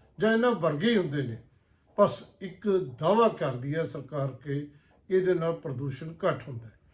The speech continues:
ਉਹ ਦਾਅਵੇ ਵੀ ਅਲੱਗ-ਅਲੱਗ ਨੇ। ਕੋਈ ਕਹਿੰਦਾ ਤੀਹ ਪਰਸੈਂਟ ਘੱਟ ਹੁੰਦਾ ਹੈ, ਕੋਈ ਕਹਿੰਦਾ ਜੀ ਚਾਲੀ ਪਰਸੈਂਟ, ਪੰਜਾਹ ਪਰਸੈਂਟ ਤੱਕ ਜਿਹੜੀ ਹੈ ਹਾਨੀਕਾਰਕ ਗੈਸਾਂ ਘੱਟ ਛੱਡਦੇ ਨੇ। ਇਹ ਕਿਹਾ ਜਾਂਦਾ ਹੈ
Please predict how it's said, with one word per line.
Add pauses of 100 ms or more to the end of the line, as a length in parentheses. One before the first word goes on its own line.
(320)
ਉਹ
ਦਾਅਵੇ
ਵੀ (300)
ਅਲੱਗ-ਅਲੱਗ
ਨੇ।
ਕੋਈ
ਕਹਿੰਦਾ
ਤੀਹ
ਪਰਸੈਂਟ
ਘੱਟ
ਹੁੰਦਾ
ਹੈ, (640)
ਕੋਈ
ਕਹਿੰਦਾ
ਜੀ
ਚਾਲੀ
ਪਰਸੈਂਟ, (840)
ਪੰਜਾਹ
ਪਰਸੈਂਟ
ਤੱਕ
ਜਿਹੜੀ
ਹੈ
ਹਾਨੀਕਾਰਕ (520)
ਗੈਸਾਂ
ਘੱਟ
ਛੱਡਦੇ
ਨੇ। (360)
ਇਹ
ਕਿਹਾ
ਜਾਂਦਾ
ਹੈ